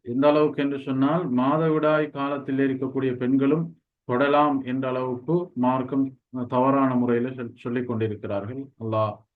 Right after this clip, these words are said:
அந்த நிலைமையை விட்டும் எங்களை பாதுகாக்க வேண்டும். தெளிவாக அல்லாஹ், அல்லாஹ்க்கு சுப்ஹானஹு வ தஆலா சொல்கிறான், குர்ஆனை சுத்தம் இல்லாமல் தொடக்கூடாது. அதே போல் நபி ஸல்லல்லாஹு அலைஹி வஸல்லம் சொல்றாங்க, "லா யமஸ்ஸுல் குர்ஆன இல்லா தாஹிருன்."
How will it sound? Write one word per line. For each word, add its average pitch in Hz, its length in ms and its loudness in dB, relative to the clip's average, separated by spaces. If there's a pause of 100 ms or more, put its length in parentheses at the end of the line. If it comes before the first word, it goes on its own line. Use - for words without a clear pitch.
(120)
அந்த 127 240 0
நிலைமையை 131 440 2
விட்டும் 123 260 -2
எங்களை 113 300 -2
பாதுகாக்க 113 560 -4
வேண்டும். 143 420 2 (340)
தெளிவாக 151 500 4
அல்லாஹ், 123 540 -2 (120)
அல்லாஹ்க்கு 123 500 -2
சுப்ஹானஹு 117 400 -2
வ 107 60 -4
தஆலா 104 240 -4
சொல்கிறான், 104 540 -4
குர்ஆனை 127 480 0
சுத்தம் 120 400 -6
இல்லாமல் 104 360 -4
தொடக்கூடாது. 101 920 -6 (580)
அதே 147 220 4
போல் 160 180 4
நபி 147 200 2
ஸல்லல்லாஹு 139 600 2
அலைஹி 123 140 0
வஸல்லம் 117 300 -8
சொல்றாங்க, 120 600 0 (280)
"லா 120 220 4
யமஸ்ஸுல் 151 600 0
குர்ஆன 131 380 0
இல்லா 160 340 2
தாஹிருன்." 160 720 -2